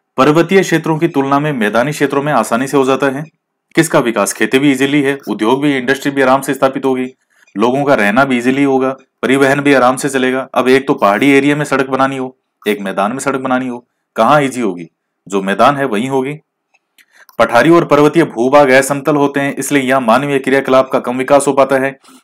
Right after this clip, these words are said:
इन्हें प्राकृतिक परिस्थितियों के कारण पर्वतीय, पठारी और मरुस्थलीय भूमि पर कम जनसंख्या पाई जाती है। पर्वतीय भूमि का उपयोग सुरक्षा, पर्यटन, वन चारागाह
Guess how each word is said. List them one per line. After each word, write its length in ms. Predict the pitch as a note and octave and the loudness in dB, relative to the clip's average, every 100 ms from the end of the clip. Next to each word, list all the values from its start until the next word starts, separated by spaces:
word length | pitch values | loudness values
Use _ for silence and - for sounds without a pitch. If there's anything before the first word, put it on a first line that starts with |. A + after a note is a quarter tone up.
| - | -6
इन्हें 240 | C3 D#3 D3+ | -2 0 2
प्राकृतिक 480 | C#3+ C3+ C3 C#3+ - | 2 2 -2 -4 0
परिस्थितियों 440 | C#3+ C#3 A2+ C3+ | -2 -2 -6 -6
के 60 | B2+ | -2
कारण 200 | B2+ B2+ | -2 0
पर्वतीय, 440 | B2 B2+ C3 C#3 | -2 -2 -2 -2
पठारी 360 | C3+ A2 A2+ C3 | 0 0 0 0
और 180 | C#3 A2+ | 0 0
मरुस्थलीय 400 | A#2 C#3 D#3 C#3 | -2 -2 -4 -4
भूमि 260 | G2+ A#2+ | -4 -6
पर 160 | C3 B2 | -4 -4
कम 180 | B2+ A2+ | -4 -6
जनसंख्या 560 | G2 - G2 B2+ F3 D#3+ _ _ _ | -8 -10 -8 -4 -4 -6 _ _ _
पाई 140 | G#2+ G#2 | 0 0
जाती 280 | F#2+ F2+ F2+ | -2 -8 -10
है। 200 | F2 D#2 _ _ _ _ _ _ _ | -12 -16 _ _ _ _ _ _ _
पर्वतीय 380 | C3+ C#3+ D#3+ F#3+ | 4 4 4 2
भूमि 280 | A#2+ A#2 C#3+ | 0 -4 0
का 160 | D3+ | 4
उपयोग 360 | C#3 C3 C3+ C#3 | 4 2 -2 -4
सुरक्षा, 480 | - B2 B2 C#3+ C#3 | -4 -6 -4 -2 -2
पर्यटन, 580 | C3+ A#2 A#2+ C#3 C#3+ C#3 _ - | -2 -2 -2 -2 -6 -8 _ -4
वन 200 | B2+ C3+ | -2 0
चारागाह 460 | C3 C3 C3 C3 | 2 2 0 -4